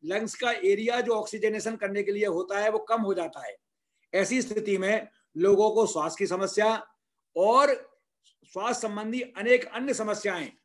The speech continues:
रोगी को लगातार बनी रहती हैं। तीसरी important चीज होती है brain का involvement। इसमें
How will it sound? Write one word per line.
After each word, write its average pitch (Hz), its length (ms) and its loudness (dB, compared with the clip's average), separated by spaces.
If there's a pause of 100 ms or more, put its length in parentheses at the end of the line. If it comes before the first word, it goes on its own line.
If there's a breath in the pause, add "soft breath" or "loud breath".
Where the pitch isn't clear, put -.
(180)
रोगी 175 220 -2
को 202 120 -2
लगातार 180 640 -4 (140)
बनी 196 260 4
रहती 143 300 -4
हैं। 101 140 -12 (420)
तीसरी 226 380 4
important 214 500 4
चीज 220 140 -2
होती 196 240 6
है 226 180 6
brain 226 260 8
का 214 100 4
involvement। 143 580 -2 (840)
इसमें 247 540 0